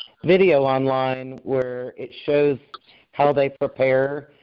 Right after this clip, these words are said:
to go in and deal with or take care for the coronavirus patients and all that they put on. And I think this one physician had on three masks.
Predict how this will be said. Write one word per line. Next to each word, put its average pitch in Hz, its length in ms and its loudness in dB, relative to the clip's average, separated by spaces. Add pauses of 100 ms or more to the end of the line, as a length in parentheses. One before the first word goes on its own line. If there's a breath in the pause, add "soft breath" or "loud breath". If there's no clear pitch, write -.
(200)
to 139 100 -2
go 127 300 6
in 131 320 2
and 120 280 -4
deal 127 300 0
with 131 220 -2
or 113 140 -4
take - 280 -12
care 127 220 0
for 117 320 -2
the 113 100 -6 (100)
coronavirus 120 800 -4
patients 127 540 -4 (720 soft breath)
and 123 180 6
all 131 240 4
that 131 180 0
they 120 140 2
put 120 240 -4
on. 120 500 2
And 120 180 -6
I 127 200 0
think 139 320 -6
this 117 220 -6
one 131 320 0
physician 117 680 -2 (420 soft breath)
had 123 240 2
on 120 340 0
three 123 260 -2
masks. 107 420 -4